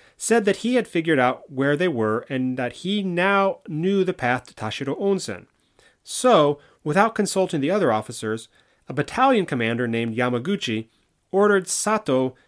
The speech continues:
to lead the way to Tashiro. Unfortunately, Sato was mistaken, and the path he thought was the route to Tashiro was simply a path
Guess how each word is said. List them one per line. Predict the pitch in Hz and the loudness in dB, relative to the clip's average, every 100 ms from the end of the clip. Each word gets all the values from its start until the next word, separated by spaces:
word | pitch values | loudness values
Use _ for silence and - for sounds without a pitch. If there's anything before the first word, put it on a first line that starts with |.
| _ - | _ -8
to | 143 | -6
lead | 147 190 175 | -2 -2 0
the | 170 | 0
way | 131 131 131 | 2 2 0
to | - 131 | -2 -6
Tashiro. | - 139 117 117 104 113 _ _ _ - - _ _ _ _ _ | -2 0 0 -2 -8 -10 _ _ _ -20 -20 _ _ _ _ _
Unfortunately, | 160 156 156 - - 262 277 226 185 165 170 165 165 _ _ - | 0 0 0 -6 -2 2 4 2 0 2 2 0 -2 _ _ -12
Sato | - 175 180 185 | 0 0 2 2
was | 151 143 143 | 4 4 2
mistaken, | 135 - 113 107 101 101 _ _ _ | -2 -2 -2 -2 -6 -14 _ _ _
and | 156 151 147 | -2 0 0
the | |
path | 160 190 185 180 | 0 2 2 2
he | 143 | -4
thought | 117 - - 233 226 190 | -8 -8 0 0 0 -4
was | 180 | -4
the | - | -2
route | 160 151 151 | -2 -2 -4
to | |
Tashiro | 147 175 165 139 131 127 _ _ - | -4 -2 0 0 0 0 _ _ -2
was | 165 160 | 0 0
simply | - 160 156 151 | 0 -2 0 -2
a | |
path | 156 131 131 127 | 0 2 2 0